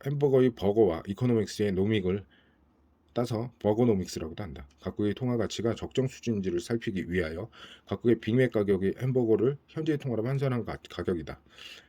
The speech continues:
햄버거의 버거와 이코노믹의 노믹을 따서 버거노믹스라고 한다. 버거노믹스. 일물 일가의 법칙. 빅맥 지수는 영국의 경제 주간지 이코노미스트가 천구백팔십육 년 고안했다. 이 지표는 같은 물건은 어디에서나 같이,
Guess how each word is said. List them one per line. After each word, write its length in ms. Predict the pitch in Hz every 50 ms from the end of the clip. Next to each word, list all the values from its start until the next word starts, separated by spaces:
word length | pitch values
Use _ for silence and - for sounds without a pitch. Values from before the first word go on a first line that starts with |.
| _ _ _ -
햄버거의 480 | 160 160 156 160 139 147 139 139 139 131
버거와 560 | - - 92 98 104 127 117 95 92 107 -
이코노믹의 440 | - 95 - 120 113 104 101 101 98
노믹을 420 | 85 85 92 104 113 107 95 95
따서 340 | 95 - 98 92 98 98 113 - _
버거노믹스라고 680 | - 92 92 101 101 95 82 78 - - 85 85 -
한다. 240 | 101 - - - - _ _ _ _ _ _ _ _ _ _
버거노믹스. 760 | - 82 78 76 92 92 85 69 69 69 - - - - - - _ _ _ _ -
일물 320 | 90 101 104 113 107 92
일가의 280 | 87 80 - 92 92 104
법칙. 380 | 104 92 - - - - _ _ _ _ _ - _ _ _ _ _ _ _ _ _ _ _ - - _ _ _ _ _ _ _ _ _ _ _
빅맥 320 | - 117 123 131 143 139
지수는 340 | - 117 117 - 131 127 113
영국의 360 | 92 95 98 101 107 113 113
경제 320 | 110 - 87 90 95 104
주간지 420 | 98 - 85 90 87 85 87 95 - -
이코노미스트가 760 | 101 98 - - - 123 120 110 101 98 - - - 107
천구백팔십육 720 | 98 - 139 131 131 127 120 - - 139 - - 139 113 107
년 160 | 107 104 95
고안했다. 520 | - 85 82 82 73 69 _ - - 71 - _ _ - - - _ _ -
이 120 | 107 117
지표는 520 | 117 - - 98 - 117 120 127 107 - 71
같은 320 | - - - - - - 135
물건은 300 | 123 117 113 117 127 117
어디에서나 460 | 78 82 92 110 117 113 - 113 113
같이, 720 | 110 - - - _ _ _ _ _ _ - - - 143